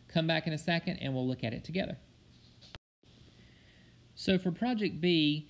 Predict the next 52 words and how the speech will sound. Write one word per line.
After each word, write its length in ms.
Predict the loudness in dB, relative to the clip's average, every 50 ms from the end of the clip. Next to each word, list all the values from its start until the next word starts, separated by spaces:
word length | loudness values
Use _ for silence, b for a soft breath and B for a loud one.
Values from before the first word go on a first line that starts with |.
| B B B
you 260 | -4 0 2 2 2
should 220 | 2 0 -2 -2 -2
have 120 | -2 -2
found 500 | 0 0 0 2 0 -2 -4 -4 -6 -6 -4
an 120 | -2 0
annuity 380 | 0 2 2 2 2 2 0 0
factor 500 | 0 0 -2 -2 -2 -6 -6 -6 -6 -6
at 80 | -6
twelve 340 | -6 -2 -2 -2 -2 -4 -6
percent 560 | -8 -8 -6 -2 -2 0 0 2 0 -2 -4 -8 B B B B B B B B
of 140 | -6 -4 -2
five 260 | 2 2 2 2 0
point 260 | -2 -4 -4 -4 -4
three 160 | -2 0 0 0
two 240 | 0 0 0 2
eight, 240 | 2 0 -2 -4 -6
'cause 100 | -8 -8
this 160 | -8 -8 -8
was 140 | -8 -6 -4
another 320 | -4 -2 0 0 0 0 0
annuity, 480 | 0 0 0 0 0 -2 -2 -4 -6
so 200 | -8 -8 -8 -10
seventy 340 | -8 -2 -2 -2 -2 -2 -4
thousand 340 | -4 -2 -4 -2 -4 -4 -4
dollars 300 | -2 -2 -2 -2 -4 -6
was 100 | -6 -8
our 80 | -8
cash 320 | -8 -6 -4 -4 -4 -4 -6 -6
flows 320 | -4 -2 -2 0 0 -2
every 260 | -2 -2 -2 -2 -2 0
year, 300 | 0 -2 -2 -4 -6 -8
same 260 | -6 -4 -2 -2 0
amount. 480 | 0 0 0 0 0 -2 -6 -8 -12 -20 -20 -20 -20 -20 B B B B B B B B B B B B B B B
And 160 | 0 0 2
so 80 | 2
the 120 | 2 0 0
present 400 | 0 2 2 2 2 0 -2 0
value 380 | 2 2 4 4 2 2 2
of 80 | 0 0
those 200 | 0 -2 -2 -4
cash 320 | -2 -2 0 0 0 0
inflows 600 | 0 2 2 2 0 0 0 0 0 0 -2 -2
would 120 | -4 -4 0
be 140 | 0 -2 -2
three 240 | -2 0 0 2
hundred 300 | 2 2 2 0 -2 -4
seventy-two 420 | -2 -2 0 0 0 -2 0 -2 0
thousand 380 | 0 0 0 0 0 -2 -2
nine 160 | -2 0 -2 -2
hundred 220 | -2 -2 -4 -4
sixty 320 | -4 -6 -6 -6 -4 -4
dollars, 500 | -2 0 0 0 -2 -4 -6 -8 -12 -16